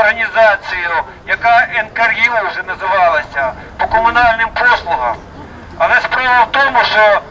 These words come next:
в договорі, який підписали між, е, цими організаціями, тою і першою, немає правонаступності. А якщо немає правонаступності,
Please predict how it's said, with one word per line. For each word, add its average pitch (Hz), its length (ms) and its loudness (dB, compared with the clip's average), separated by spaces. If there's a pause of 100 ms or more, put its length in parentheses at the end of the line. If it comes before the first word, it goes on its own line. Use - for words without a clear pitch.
(220)
в - 40 -8
договорі, 233 540 2
який 226 200 -8
підписали 226 680 -2
між, 214 140 -6 (100)
е, 202 320 2
цими 214 180 -2
організаціями, 202 1080 0
тою 208 300 -2
і - 60 -4
першою, - 720 0 (460)
немає 247 480 2
правонаступності. - 1160 -6 (840)
А 170 100 2
якщо 214 260 0
немає 277 400 4
правонаступності, 247 1300 0